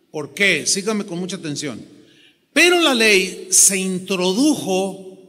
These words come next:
para que el pecado abundase, mas cuando el pecado abundó, sobreabundó la gracia".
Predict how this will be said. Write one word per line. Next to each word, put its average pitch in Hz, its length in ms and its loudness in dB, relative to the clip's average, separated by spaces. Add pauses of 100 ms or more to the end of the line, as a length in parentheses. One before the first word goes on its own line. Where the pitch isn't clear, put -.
(500)
para 185 320 0
que 196 120 0
el 185 180 2
pecado 220 540 0
abundase, 220 920 0 (1200)
mas 180 340 2
cuando 180 420 -2
el 170 160 -2
pecado 233 580 -2
abundó, 208 1040 0 (580)
sobreabundó 175 1040 0
la 202 120 -2
gracia". 175 520 -4